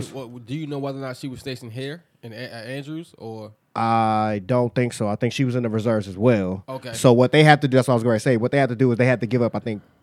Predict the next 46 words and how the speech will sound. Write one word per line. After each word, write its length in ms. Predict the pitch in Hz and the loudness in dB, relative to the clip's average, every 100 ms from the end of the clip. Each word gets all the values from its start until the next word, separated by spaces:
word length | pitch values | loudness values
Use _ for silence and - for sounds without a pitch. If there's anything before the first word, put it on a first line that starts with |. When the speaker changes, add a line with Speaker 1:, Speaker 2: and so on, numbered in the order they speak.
| - | -14
Speaker 2:
uh, 360 | 113 104 95 87 | -10 -8 -8 -8
a 80 | 98 | -4
weekend 320 | 131 127 117 | -4 -2 -2
out 120 | 113 | 0
of 60 | 107 | -2
the 60 | |
month, 380 | 104 120 95 - | -4 -6 -6 -10
and 100 | 101 | -6
they 40 | |
Speaker 1:
Yeah, 60 | 107 | -6
Speaker 2:
have 80 | 101 | -6
to 60 | 101 | -8
come 200 | 135 113 | -6 -4
Speaker 1:
come 80 | 113 | -2
Speaker 2:
back 80 | 175 | 0
Speaker 1:
up 60 | |
Speaker 2:
here. 100 | 135 | 0
Speaker 1:
here, 80 | 113 | 0
yeah, 140 | 98 170 | 0 -2
yeah. 40 | |
Speaker 2:
So 160 | 139 113 | -2 -2
I 80 | 110 | 0
think 180 | 139 117 | -2 0
she 140 | 143 | 2
was 120 | 127 - | 2 0
Speaker 1:
But 80 | |
Speaker 2:
from 80 | 131 | -2
Speaker 1:
that's 80 | 170 | 2
Speaker 2:
Cali, 240 | 143 127 117 | 4 4 4
Speaker 1:
why, 60 | 113 | 0
Speaker 2:
but 40 | |
Speaker 1:
but 60 | 104 | -2
Speaker 2:
she 120 | - | -4
Speaker 1:
that's, 220 | 160 175 - _ _ | -4 -4 -10 _ _
she's 180 | 180 160 | -14 -10
from 120 | 127 | -10
Florida. 420 | 165 151 113 92 _ | -8 -8 -8 -16 _
Speaker 2:
Florida, 440 | - 147 147 113 104 | 2 10 12 10 4
Speaker 1:
But 60 | |
that's 120 | 120 113 | 0 0
Speaker 2:
okay. 60 | |
Speaker 1:
why 80 | 160 | 0
I 40 | |
was 100 | 151 131 | -4 -6
thinking, 260 | 147 139 | -10 -8
like, 240 | 135 127 | -8 -8